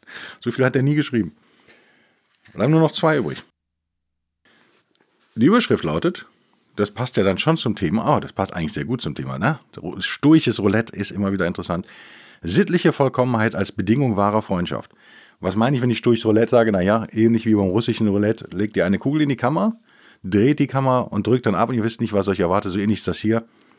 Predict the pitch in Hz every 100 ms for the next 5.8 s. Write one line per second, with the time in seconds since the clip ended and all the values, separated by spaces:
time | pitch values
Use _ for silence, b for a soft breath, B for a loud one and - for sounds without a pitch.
0 | b b b b b b b - 120 143
1 | 127 - - 139 135 135 - 117 156 165
2 | 156 135 117 139 151 90 76 90 101 73
3 | 101 131 131 101 90 127 - 92 - -
4 | 90 - - - - - 117 104 107 87
5 | 104 92 76 69 - 67 67 65